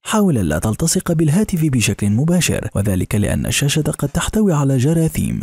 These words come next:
والتي حينها سوف تنتقل إلى وجهك، بالإضافة إلى أن الإشعاع قد يؤذي مخك وجلدك، لذا فمن الأسلم أن تبعد هاتفك قليلًا. ثالثًا، حمالة الصدر.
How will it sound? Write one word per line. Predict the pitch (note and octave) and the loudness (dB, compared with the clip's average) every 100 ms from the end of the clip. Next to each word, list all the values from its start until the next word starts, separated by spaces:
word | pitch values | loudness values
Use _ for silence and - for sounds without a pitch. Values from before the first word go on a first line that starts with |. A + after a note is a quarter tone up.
| - | -2
والتي | G3 G#2 F#2+ F#2+ | 0 0 0 -2
حينها | A2+ A2 G#2+ D#3 | 0 2 2 0
سوف | G#2 G2+ | 0 -2
تنتقل | - F2 G2 - G#2+ | -2 -2 -2 -2 -2
إلى | - D#3+ E3+ | 0 2 2
وجهك، | A2+ - G#2 - - | 0 0 -2 -6 -2
بالإضافة | E3 A2 G2+ G2 A#2 | 0 2 2 0 0
إلى | C#3 A#2 G2+ F#2+ | 0 2 2 0
أن | G2+ | 0
الإشعاع | F#2 A2 - A2+ A2+ | 0 -2 0 0 0
قد | - G#2 | -2 -2
يؤذي | A2+ - A2+ | -2 0 0
مخك | C#3+ - F3 D#3 | 0 0 -2 0
وجلدك، | D#3 D#3+ B2 F2 - - A#3 | 0 2 2 0 -4 -4 0
لذا | G3+ C#3+ | 2 2
فمن | C3+ A2+ G#2+ | 0 0 2
الأسلم | - - - G2+ | 0 0 0 0
أن | G#2 C2+ | 0 0
تبعد | D#3 E3 D#3+ D3+ | 0 0 2 2
هاتفك | B2+ A#2+ G#2 G2+ | 0 0 -2 -2
قليلًا. | - - E3+ G2 - G1+ - _ _ _ _ _ _ _ _ - | -2 -2 0 0 -2 -6 -12 _ _ _ _ _ _ _ _ -4
ثالثًا، | A3 F#3+ G#2+ F#2+ C2 - | 0 2 2 0 -4 -6
حمالة | - F#3 F3 F2+ C#3 | -4 0 2 2 0
الصدر. | D#3+ - - - G1+ | 0 0 0 -2 -6